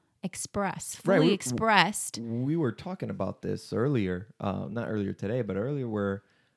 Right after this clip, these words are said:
Speaker 2: uh, it was a revelation.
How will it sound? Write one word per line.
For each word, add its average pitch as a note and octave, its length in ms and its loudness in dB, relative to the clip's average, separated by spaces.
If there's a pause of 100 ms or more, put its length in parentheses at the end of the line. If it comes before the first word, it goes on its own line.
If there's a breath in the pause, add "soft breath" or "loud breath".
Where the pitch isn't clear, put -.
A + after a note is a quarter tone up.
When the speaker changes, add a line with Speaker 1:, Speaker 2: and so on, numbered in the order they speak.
(160)
Speaker 2:
uh, E2 520 -10 (600)
it A2 100 -10
was G#2 140 -6
a G2+ 40 -2
revelation. G#2+ 600 -2